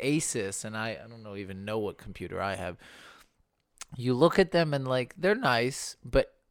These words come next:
a lot of the times, and Samsung had that huge lawsuit recently, right? Apple sued Samsung.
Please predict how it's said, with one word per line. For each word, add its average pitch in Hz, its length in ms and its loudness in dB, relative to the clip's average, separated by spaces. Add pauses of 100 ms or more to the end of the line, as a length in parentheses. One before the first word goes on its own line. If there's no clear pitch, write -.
(240)
a 127 80 6
lot 160 200 8
of 190 120 6
the 165 60 0
times, 165 160 2
and 135 180 -2
Samsung 143 560 0
had 120 200 0
that 117 260 2
huge 123 680 2
lawsuit 117 560 4
recently, 92 520 -4
right? 107 240 2
Apple 107 360 0
sued 110 360 -2
Samsung. 113 640 -4